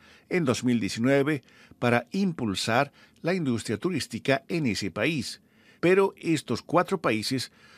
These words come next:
continúan exigiendo una visa a los brasileños que quieren visitar esos países. En un comunicado difundido el trece de marzo, el Ministerio de Relaciones Exteriores de Brasil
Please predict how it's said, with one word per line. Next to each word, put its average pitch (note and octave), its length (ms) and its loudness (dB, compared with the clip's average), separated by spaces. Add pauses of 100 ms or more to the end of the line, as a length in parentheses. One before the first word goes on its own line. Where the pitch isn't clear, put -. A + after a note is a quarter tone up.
(160)
continúan G3 560 0
exigiendo E3+ 800 -2
una F3 240 0
visa C#3 540 -2
a G#2+ 80 -2
los G#2 180 -2
brasileños C3 640 0 (320)
que C#3 140 -2
quieren D3+ 280 4
visitar D#3 380 0
esos F#2 220 -4
países. C3+ 560 -4 (420)
En E3 160 4
un F#3+ 100 2
comunicado D#3 640 2
difundido A#2+ 460 4
el G#2+ 80 2
trece A#2 280 -2
de G#2 120 0
marzo, C3 580 0
el A#2+ 160 0
Ministerio A2 480 0
de A#2 100 2
Relaciones A2+ 600 0
Exteriores A#2 680 -2
de G#2+ 80 0
Brasil A#2+ 540 -2